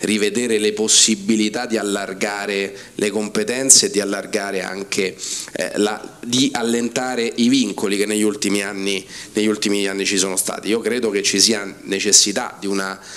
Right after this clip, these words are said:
di mettere mano, e credo che questo governo lo abbia perfettamente chiaro anche dalle prime dichiarazioni e dai primi interventi del,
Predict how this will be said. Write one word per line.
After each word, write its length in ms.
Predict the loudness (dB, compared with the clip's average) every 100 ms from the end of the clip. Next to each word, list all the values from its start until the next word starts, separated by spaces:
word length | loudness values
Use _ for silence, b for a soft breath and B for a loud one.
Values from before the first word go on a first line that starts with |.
| B -4
di 140 | 0
mettere 400 | 2 0 0 0
mano, 500 | 0 -4 -6 -6 -6
e 100 | -4
credo 300 | 0 2 2
che 140 | 0
questo 320 | 2 2 2 2
governo 640 | 0 0 0 -2 -2 -8 B -6
lo 200 | -2 -2
abbia 380 | -4 -2 0 0
perfettamente 1160 | -2 0 -2 -2 -6 -2 -2 -2 0 0 -2 B B
chiaro 520 | 0 2 0 -4 -4
anche 260 | -4 -4 -4
dalle 220 | -2 -2
prime 460 | 0 0 0 -2 -6 B -4
dichiarazioni 840 | 0 2 2 4 6 4 0 -2
e 40 |
dai 120 | -2 -2
primi 200 | -2 -2
interventi 640 | -2 -4 -2 -4 -4 -2
del, 360 | 0 0 -2